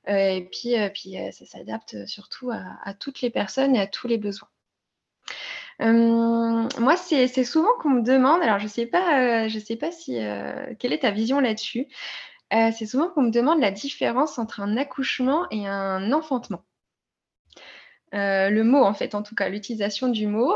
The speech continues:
Euh, enfantement, encore une fois, on l'entend de plus en plus, hein, euh, ressortir. Euh, moi, j'ai ma petite idée sur la question, mais je serais curieuse de, de, de savoir, toi, quel est ton, ton, un petit peu ton regard sur l'utilisation de ces deux termes.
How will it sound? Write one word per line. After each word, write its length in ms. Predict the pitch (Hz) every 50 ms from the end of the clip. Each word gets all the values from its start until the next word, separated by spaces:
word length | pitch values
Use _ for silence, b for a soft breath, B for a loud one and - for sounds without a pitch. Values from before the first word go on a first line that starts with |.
| - -
Euh, 100 | 220 214 -
enfantement, 540 | - 220 220 - 220 220 - 262 262 277 277
encore 220 | 247 220 226 196
une 100 | 202 214
fois, 140 | - 285 269
on 20 | 247
l'entend 220 | 214 214 - 185
de 60 | 202 208
plus 240 | - - 320 302
en 140 | 302 277 262
plus, 280 | 254 - 311 349 - 269
hein, 140 | 262 294 - 254
euh, 540 | 220 214 208 208 202 196 208 208 196 202 208
ressortir. 540 | 208 - - 214 - - - - 277 330 359 B B B B B B B B B B - 214
Euh, 340 | 214 208 208 208 202 208 208
moi, 160 | 233 294 370
j'ai 120 | 370 302
ma 120 | 233 208 208
petite 240 | - - - -
idée 200 | - 277 262 320
sur 160 | 349 - 320 262
la 100 | 247 254
question, 340 | 254 240 233 - - 370 453 339
mais 80 | 269
je 60 | 262
serais 200 | - - 226 233
curieuse 480 | - - 247 247 254 294 320 330 302 247
de, 760 | 233 233 226 214 208 208 202 202 202 196 196 196 196 196 202
de, 200 | 196 208 208 208
de 160 | 202 208 220
savoir, 380 | 220 - 226 220 233 277 - -
toi, 120 | - 262
quel 180 | 254 - 240 233
est 120 | 262 262 -
ton, 460 | 247 226 214 214 214 208 208 208 214
ton, 420 | - - 220 208 208 202 196 196
un 100 | 202 202
petit 120 | 214 - -
peu 100 | 294 269
ton 140 | - 247 220
regard 480 | 220 220 233 233 226 247 269 294 -
sur 120 | - - 214
l'utilisation 580 | 208 208 - 226 226 214 220 226 - - 285
de 40 | 277
ces 160 | - - 208
deux 160 | 185 208 226
termes. 400 | 226 - 220 208 196 185 175 175